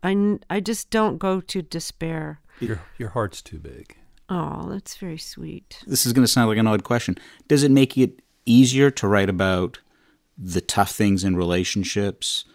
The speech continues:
Speaker 3: and the tough things about growing older when you're ultimately optimistic?
Speaker 1: Yeah, I, I guess so. I mean, I have a thick skin and an open heart. And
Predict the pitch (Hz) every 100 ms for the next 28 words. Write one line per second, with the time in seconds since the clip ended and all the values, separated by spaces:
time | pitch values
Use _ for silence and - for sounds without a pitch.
0 | _ _ 87 80 - 92 92 - 92 90
1 | 82 95 92 98 95 92 92 92 92 92
2 | 92 92 _ _ - - - - 95 90
3 | 85 85 95 - 110 101 107 104 101 104
4 | - 98 - - 95 92 - 113 110 -
5 | - - _ - _ - 262 277 302 262
6 | 214 208 - - 226 247 247 220 - 190
7 | 180 170 165 - - - - - - -
8 | _ - 254 262 269 262 254 - _ -
9 | 226 254 262 - - 214 208 196 185 -
10 | 208 - - - 196 190 185 - _ _
11 | _ - 180 170 170 170 170 156 151 -
12 | - - _ - - - - - 180 180
13 | 175 175 165